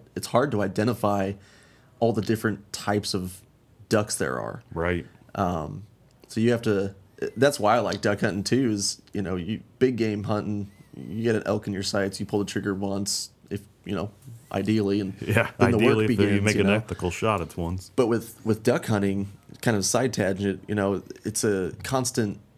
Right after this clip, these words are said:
Speaker 1: battle of trying to see ducks or hear ducks, or the, the sound of their wing beat, how fast it is or slow it is, can help you identify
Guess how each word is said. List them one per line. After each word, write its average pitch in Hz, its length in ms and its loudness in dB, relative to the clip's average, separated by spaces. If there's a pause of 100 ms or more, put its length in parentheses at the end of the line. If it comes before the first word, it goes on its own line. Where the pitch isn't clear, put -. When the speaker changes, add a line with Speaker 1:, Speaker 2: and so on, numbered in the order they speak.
(1800)
Speaker 1:
battle 113 760 0
of 95 480 0 (1120)
trying 127 240 2
to 107 60 2
see 127 280 2
ducks 95 400 -2
or 87 160 -4
hear 139 340 -2
ducks, - 600 -4
or 98 460 -2 (640)
the, 104 460 0
the 104 100 -4
sound 127 300 2
of 107 60 0
their 104 140 2
wing 113 340 0
beat, 101 280 -2
how 98 160 -2
fast 104 400 -2
it 101 60 0
is 95 120 0
or 92 60 -4
slow 110 340 0
it 101 60 0
is, 92 140 -2
can 98 140 -4
help 104 260 -2
you 98 160 0
identify 95 800 -2